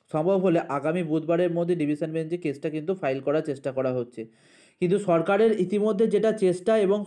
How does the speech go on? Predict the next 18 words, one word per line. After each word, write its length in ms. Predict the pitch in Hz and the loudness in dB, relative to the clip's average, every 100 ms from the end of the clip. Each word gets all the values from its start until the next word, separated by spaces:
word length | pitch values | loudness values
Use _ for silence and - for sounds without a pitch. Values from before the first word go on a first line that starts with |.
| - | -2
সব 120 | 165 170 | -2 -2
সময়কার 460 | - 208 226 233 | -4 0 0 0
জন্য 180 | 214 214 | 0 0
যেটা 200 | 208 202 | 0 0
মনোভাব, 480 | 175 165 214 185 156 | 0 2 2 2 2
যে 240 | 190 196 196 _ _ _ - | 0 -2 -6 _ _ _ -2
রাজ্য 380 | 156 160 156 214 | 0 0 2 2
সরকার 360 | 226 226 233 | 2 2 0
কিন্তু 280 | 226 220 214 | 0 0 0
যে 120 | 208 | 2
এতদিন 440 | 190 208 190 247 240 | 2 2 0 0 2
ধরে 180 | 240 | 2
রিক্রুটমেন্ট 440 | 220 190 220 220 220 | 2 2 -2 -2 -2
প্রসেসগুলোকে 600 | 196 165 202 202 214 202 | -2 -2 -2 0 0 -2
করতে 400 | 196 170 165 208 | -2 -2 0 -2
পারেনি, 580 | 175 147 165 185 180 123 - - _ _ | 0 2 2 2 -2 -6 -16 -20 _ _
আবার, 200 | - 185 220 | -2 0 2
এবং 380 | 208 190 247 262 | 2 4 4 0